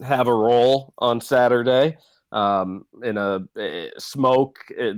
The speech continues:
people are fumbling left and right. Smoke's getting more and more carries. Now you're bringing McClain back to the fold. He probably feels a little bit squeezed, which is unfortunate because Sm-, I, I don't think you're gonna see Smoke or,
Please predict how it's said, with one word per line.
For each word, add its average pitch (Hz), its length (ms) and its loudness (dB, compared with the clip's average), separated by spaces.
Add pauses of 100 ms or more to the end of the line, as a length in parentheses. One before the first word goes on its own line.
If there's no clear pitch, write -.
(120)
people 120 280 -2
are 107 80 0
fumbling 123 520 2
left 123 260 0
and 120 100 0
right. 120 420 0
Smoke's 120 380 -4
getting 123 260 -4
more 123 240 2
and 127 80 -4
more 127 220 0
carries. 131 540 -2 (220)
Now 117 100 0
you're 117 180 -2
bringing 120 360 -2
McClain 123 540 0
back 127 260 2
to 139 80 -2
the 123 100 -2
fold. 135 280 2
He 143 60 2
probably 190 300 2
feels 156 260 0
a 139 60 0
little 156 180 2
bit 143 160 0
squeezed, 170 560 -2
which 147 180 -2
is 147 80 -6
unfortunate 156 580 -2
because 135 580 0 (560)
Sm-, - 260 -8
I, 147 280 4
I 139 40 2
don't 160 220 0
think 160 180 -2
you're 156 100 -2
gonna 156 140 0
see 151 160 -6
Smoke 151 540 0
or, 123 420 0